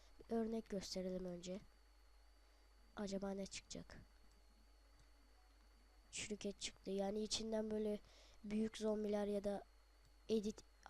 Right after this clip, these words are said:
itemler de çıkabiliyor. Mesela yumurtalar çıktı.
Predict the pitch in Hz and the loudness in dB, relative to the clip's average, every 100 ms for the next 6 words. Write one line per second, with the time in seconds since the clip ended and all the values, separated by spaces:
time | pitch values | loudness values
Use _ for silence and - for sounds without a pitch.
0 | 220 - 226 220 214 196 - - 185 175 | -2 0 -2 0 0 0 -4 -4 -4 -4
1 | 180 196 - - - - - - - 214 | -6 -8 -18 -20 -20 -20 -20 -18 -2 -2
2 | 202 220 220 220 220 226 233 226 - - | 2 4 4 2 0 0 2 2 0 -6
3 | - 185 | -6 -8